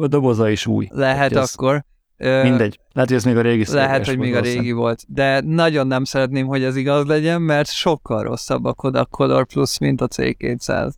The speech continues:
Speaker 2: mint a Fu-, Fuji kétszáz. Hát Fuji C kétszáz az nagyon-nagyon jó film szerintem, és visszasírom azokat az időket, amikor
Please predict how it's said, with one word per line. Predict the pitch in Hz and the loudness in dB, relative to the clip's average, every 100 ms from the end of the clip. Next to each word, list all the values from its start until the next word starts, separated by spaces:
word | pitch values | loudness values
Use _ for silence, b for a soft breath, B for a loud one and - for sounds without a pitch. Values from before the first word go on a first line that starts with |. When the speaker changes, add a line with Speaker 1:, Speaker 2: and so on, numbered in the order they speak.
| - | -10
Speaker 2:
mint | 147 127 | -6 -2
a | 127 | -2
Fu-, | 139 135 - | -2 -4 -6
Fuji | 131 127 | -6 -6
kétszáz. | - 120 - - - - | -4 -6 -8 -20 -20 -10
Hát | 131 | -8
Fuji | - 170 175 160 | -2 0 2 0
C | - 147 | 0 0
kétszáz | - 170 - 170 165 | 2 0 2 0 2
az | 170 160 - _ _ | -2 -6 -14 _ _
nagyon-nagyon | - 170 160 117 113 113 62 62 | -6 0 0 0 -4 -4 -4 -2
jó | 64 101 50 - _ _ | -2 -4 -6 -12 _ _
film | - 127 123 | -4 -2 0
szerintem, | - 123 147 147 170 175 b b | 0 0 0 0 -2 -4 b b
és | - 139 - | -4 -4 -2
visszasírom | 170 196 - 131 - 135 127 127 | -2 0 0 -2 -2 -2 0 0
azokat | 131 131 123 110 | 0 -2 -4 -6
az | 113 | -4
időket, | 135 143 156 156 | -2 0 0 0
amikor | 147 151 143 160 | 0 -2 0 -2